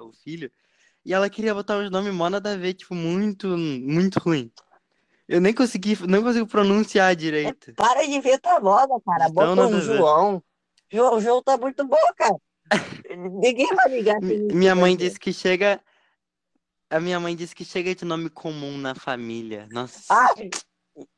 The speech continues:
Speaker 2: isso é o nome não é comum, não?
Speaker 1: É comum porque é bom, né? É, o meu nome é comum, é o mais comum que tem.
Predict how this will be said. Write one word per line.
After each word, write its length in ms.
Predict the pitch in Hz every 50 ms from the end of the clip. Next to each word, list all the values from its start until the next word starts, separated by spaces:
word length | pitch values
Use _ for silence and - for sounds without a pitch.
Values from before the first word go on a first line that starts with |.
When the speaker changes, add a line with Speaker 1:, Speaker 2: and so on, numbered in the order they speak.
| _ _ _
Speaker 2:
isso 280 | - 214 - - - 855
é 60 | -
o 40 | 247
nome 260 | 240 233 226 214 190
não 100 | 185 185
é 40 | 185 180
comum, 280 | - 185 175 165 160
não? 200 | 156 160 160 170 -
Speaker 1:
É 120 | 175 190
comum 420 | 185 - 240 220 208 208 226 247 254
porque 300 | 247 262 240 - - 269
é 140 | 302 330
bom, 440 | 311 320 254 247 277 339 381 349 294
né? 260 | 262 247 254 262 294 311 - - _ _ _ _ _ _ _ _ -
É, 160 | - 247 254
o 60 | 226
meu 240 | 208 196 208 254 285
nome 260 | 254 196 190 185 175
é 40 | 165
comum, 300 | 170 - 185 180 180 175 170
é 40 |
o 40 | 160
mais 160 | 170 208 269
comum 560 | - - - - 247 247 226 220 220 214 208 190
que 140 | - 185
tem. 360 | 175 - 170 165 165 160 180